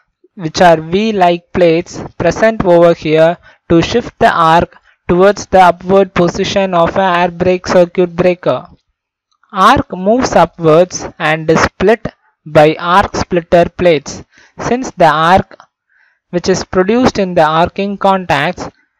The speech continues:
will move upwards due to electromagnetic forces which is present in its nature, this arc starts on get lengthening.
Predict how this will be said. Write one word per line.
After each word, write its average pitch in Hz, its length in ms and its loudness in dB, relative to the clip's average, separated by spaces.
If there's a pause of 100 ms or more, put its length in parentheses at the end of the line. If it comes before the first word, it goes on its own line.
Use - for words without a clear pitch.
(320)
will 180 180 2
move 214 320 0
upwards 180 720 0 (180)
due 185 180 4
to 202 140 2
electromagnetic 180 1200 0
forces 180 640 0 (300)
which 170 200 -4
is 185 120 -2
present 214 560 -2
in 180 280 -4
its 190 280 -4
nature, 175 640 -2 (380)
this 208 320 0
arc 170 420 0 (300)
starts 196 540 0
on 226 440 -2
get 190 280 0
lengthening. 165 800 -2